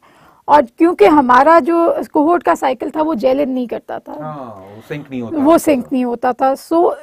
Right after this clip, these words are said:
Speaker 1: keeping that in view, uh, last year, uh,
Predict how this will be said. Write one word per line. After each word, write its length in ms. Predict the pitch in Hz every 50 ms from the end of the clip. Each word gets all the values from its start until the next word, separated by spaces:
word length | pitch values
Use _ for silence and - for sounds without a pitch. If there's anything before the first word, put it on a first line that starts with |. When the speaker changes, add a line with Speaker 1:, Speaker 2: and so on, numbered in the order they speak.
| - 302 269
Speaker 1:
keeping 520 | 269 247 240 - - 311 339 - - 403 392 294
that 180 | 311 302 302
in 100 | - 311
view, 240 | 311 294 262 294 370 494 587 - - -
uh, 240 | - 262 254 254 233 _ _ _ -
last 640 | 339 381 - 285 254 254 254 262 277 285 - - -
year, 340 | 302 294 294 311 - - -
uh, 380 | 285 262 254 247 247 247 247